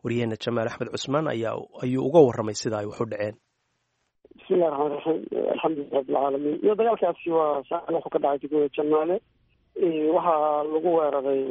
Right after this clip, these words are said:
Speaker 2: ciidamada amisom qaybo ka tirsan. Ee, kolleyna khasaare labada dhinacbana wuu jiraa. Marka,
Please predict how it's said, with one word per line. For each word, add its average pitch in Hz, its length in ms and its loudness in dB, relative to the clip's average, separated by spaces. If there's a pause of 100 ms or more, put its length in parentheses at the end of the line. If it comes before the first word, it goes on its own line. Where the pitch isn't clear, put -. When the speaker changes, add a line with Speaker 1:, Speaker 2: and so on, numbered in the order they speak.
Speaker 2:
ciidamada 156 600 2 (440)
amisom 151 440 0 (100)
qaybo 143 360 -2
ka 170 120 -2
tirsan. 180 360 -6 (680)
Ee, 156 760 0
kolleyna 160 600 2 (720)
khasaare 160 360 2
labada 160 340 0
dhinacbana 143 500 0
wuu 151 280 0
jiraa. 175 360 0
Marka, - 420 -6